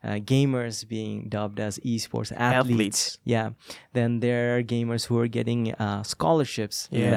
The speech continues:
Speaker 1: in
Speaker 2: Yes.
Speaker 1: U S A. That's a, like, really good trend as well.
Speaker 2: Yes.
Speaker 1: So these things, like, you know, they, like, uh, they look really good into, like, you know, pushing the scene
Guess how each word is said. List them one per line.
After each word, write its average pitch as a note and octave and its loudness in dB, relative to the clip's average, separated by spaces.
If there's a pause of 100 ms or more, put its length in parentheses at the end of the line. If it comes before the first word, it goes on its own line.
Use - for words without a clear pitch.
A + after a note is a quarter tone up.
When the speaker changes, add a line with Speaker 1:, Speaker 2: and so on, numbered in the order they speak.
(140)
Speaker 1:
in A2+ 4
Speaker 2:
Yes. A#2 2
Speaker 1:
U A2 0
S G#2 -4
A. G#2 -2 (380)
That's A#2 -2
a, B2+ 0
like, A#2 -2
really G#2+ 0
good G#2 -2
trend G#2+ -4
as G#2 -6
well. - -6
Speaker 2:
Yes. G#2 -10 (320)
Speaker 1:
So A#2 2
these C#3+ 0
things, C3 2
like, A2+ -2
you A2+ -2
know, A2+ 0
they, A2+ 0
like, G#2+ -2 (200)
uh, A#2 -2 (420)
they B2+ 4
look B2 2
really A#2 2
good A2+ 0
into, G#2+ -4
like, G#2+ -2
you G#2+ -4
know, G#2+ -4
pushing A2 -4
the G#2+ -4
scene G#2+ -4